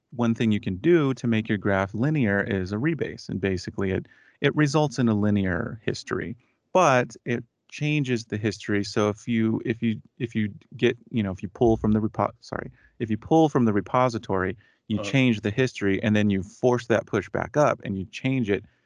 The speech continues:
Speaker 1: Then when someone else tries to go in and, and merge their work in, you know, there's a new history, and, and, and they'll run into problems.
Speaker 2: Oh,
Speaker 1: Um,
Speaker 2: yeah, I see what, okay.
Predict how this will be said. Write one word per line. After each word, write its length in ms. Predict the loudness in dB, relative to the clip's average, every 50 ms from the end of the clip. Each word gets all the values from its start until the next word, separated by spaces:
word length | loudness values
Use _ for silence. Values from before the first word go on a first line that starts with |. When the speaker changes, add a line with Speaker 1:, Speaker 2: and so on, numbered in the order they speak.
| _ _ _ _
Speaker 1:
Then 120 | 2 4
when 160 | 4 4 2 2
someone 320 | 0 0 2 2 4 4
else 400 | 4 4 2 0 -2 -6 -14 -18 -20 -20 -12
tries 320 | -4 -2 0 0 0 -2 -4
to 100 | -6 -4
go 220 | -2 -2 -2 -2
in 280 | -2 -2 -2 -4 -4 -6
and, 500 | -6 -6 -6 -4 -4 -4 -6 -6 -8 -12 -12 -10
and 180 | -8 -8 -6
merge 280 | -4 -2 -2 -4 -4 -4
their 140 | -6 -4 -2
work 280 | 0 0 0 0 0 -2
in, 220 | -2 -2 -4 -6 -8 _ _ _ _ _ _ -4
you 40 | -2
know, 120 | 0 0 2
there's 240 | 4 2 2 2
a 60 | 2 2
new 240 | 4 4 4 4
history, 680 | 4 4 2 0 0 -2 -6 -2 -2 0 0 0 -2 -2
and, 400 | -2 -2 0 0 -2 -2 -4 -4 -4
and, 320 | -4 -4 -4 -4 -6 -6 -6
and 440 | -4 -4 -4 -4 -4 -6 -6 -6 -4
they'll 180 | -2 -2 -2
run 160 | -2 -2 -4 -4
into 160 | -4 -6 -8
problems. 760 | -8 -6 -4 -2 -2 -2 -4 -6 -8 -8 -10 -12 -14 -16 -20 _ _ _ _ _ _ _ _ -6
Speaker 2:
Oh, 440 | -4 0 4 6 8 8 8 6 4
Speaker 1:
Um, 140 | 2 -2 -10 _ _ _ _ _ _
Speaker 2:
yeah, 260 | -8 -4 -2 -2 -2
I 80 | -2 -4
see 180 | -4 -6 -6 -6
what, 100 | -4 -4 -2
okay. 440 | -4 -2 2 2 4 4 2 0